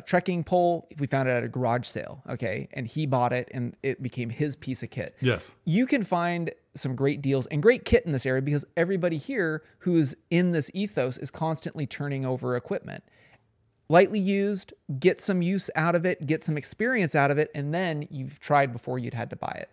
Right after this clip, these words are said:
Speaker 2: And then also don't discount, no pun intended, the, the thrifting that we have available in Bellingham as well. You might find some, uh, wonderful hidden bargains,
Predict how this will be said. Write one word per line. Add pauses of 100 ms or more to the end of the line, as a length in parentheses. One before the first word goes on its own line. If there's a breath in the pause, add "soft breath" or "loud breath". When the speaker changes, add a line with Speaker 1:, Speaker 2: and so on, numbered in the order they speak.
Speaker 2:
And
then
also
don't
discount,
no
pun
intended,
the,
the
thrifting
that
we
have
available
in
Bellingham
as
well.
You
might
find
some,
uh,
wonderful
hidden
bargains,